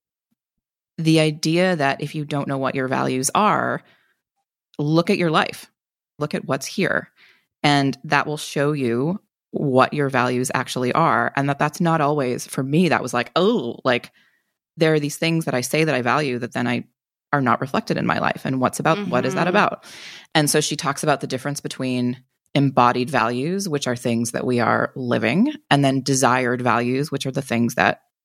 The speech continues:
Speaker 1: we want to be living. And for me, like, this was really illuminating. It's so simple. And yet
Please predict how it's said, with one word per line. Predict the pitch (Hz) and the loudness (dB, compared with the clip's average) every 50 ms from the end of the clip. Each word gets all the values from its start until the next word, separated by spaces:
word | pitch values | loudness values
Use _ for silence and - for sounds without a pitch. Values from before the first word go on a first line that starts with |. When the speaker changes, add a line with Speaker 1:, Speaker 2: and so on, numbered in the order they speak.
| _ | _
Speaker 1:
we | - 143 143 | -4 -2 0
want | 147 165 208 190 | 2 2 2 2
to | - | 2
be | - - - - - - _ - | 0 -2 -2 -2 -4 -8 _ -6
living. | - - - - - - - - _ - - - - - - - - - _ _ | -4 -4 -2 -2 -2 -4 -4 -6 _ -12 -12 -12 -12 -14 -16 -16 -18 -20 _ _
And | - 147 143 143 143 139 139 139 135 135 - - _ _ _ _ _ _ - 175 | 4 6 6 6 6 4 2 2 0 -2 -4 -6 _ _ _ _ _ _ -16 -8
for | - - 160 | -2 0 2
me, | 160 160 180 190 202 190 | 4 4 4 4 4 4
like, | 175 156 147 139 - - _ _ _ _ _ _ _ _ _ - | 4 2 0 0 -4 -8 _ _ _ _ _ _ _ _ _ -4
this | 156 156 160 156 - | 2 2 4 4 4
was | 180 160 156 151 | 2 0 0 -2
really | 151 156 160 180 185 190 202 202 | -4 -2 0 2 4 4 4 4
illuminating. | 196 190 170 160 156 151 147 139 131 135 131 - | 2 2 2 0 0 0 0 0 -2 -2 -2 -2
It's | 147 139 - - | -2 -2 -2 -2
so | - - 175 170 185 | -2 0 0 0 0
simple. | 196 - - - 202 202 180 - - - - - - 190 - _ - - - - - - - _ _ - | 0 0 0 2 4 2 2 2 0 -2 -2 -2 -4 -4 -8 _ -20 -20 -20 -20 -20 -20 -20 _ _ 2
And | - 156 156 156 156 | 2 4 4 4 2
yet | 156 156 170 165 160 156 147 - - - | 2 2 2 4 4 2 2 0 -2 -8